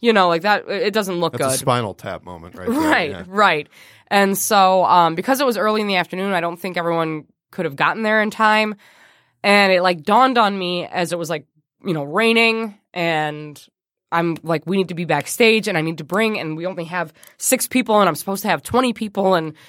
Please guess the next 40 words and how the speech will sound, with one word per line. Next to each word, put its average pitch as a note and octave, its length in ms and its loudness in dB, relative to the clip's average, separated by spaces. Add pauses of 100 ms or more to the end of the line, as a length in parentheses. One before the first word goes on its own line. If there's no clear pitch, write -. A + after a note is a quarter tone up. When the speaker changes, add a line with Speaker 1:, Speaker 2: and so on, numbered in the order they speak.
(120)
Speaker 1:
fifteen C#4+ 540 0
is G3+ 120 2
one A#3 200 4
thing. A#3 260 0
Like, F#3 160 2
I F3+ 80 4
can G3+ 160 -4
go F#3+ 100 -2
back G#3 200 2
there G#3 100 -6
with F3+ 120 -6
fifteen, G#3 420 -6
but E3 100 -6
six - 320 -2
is F#3 140 -4
unacceptable. F#3+ 760 -2 (380)
And F#3 80 0
I F#3+ 80 4
just G3+ 160 -6
remember G3+ 260 -2
looking F#3 340 -4
over, E3+ 480 0 (360)
and E3+ 380 2
there F3 140 4
was E3+ 240 -6
probably, G3+ 420 0
like, F3+ 160 0
four G3+ 260 2
or G3+ 60 2
five G3 260 2
people, G#3+ 220 -4
like, E3 180 2
wearing E3+ 360 0
the F3 80 -6
bandanas, E3 760 0
and E3+ 120 -4
I D#3 60 2
was D#3 140 -2
like, C#3+ 220 -2 (680)
"Yes, B2+ 680 -6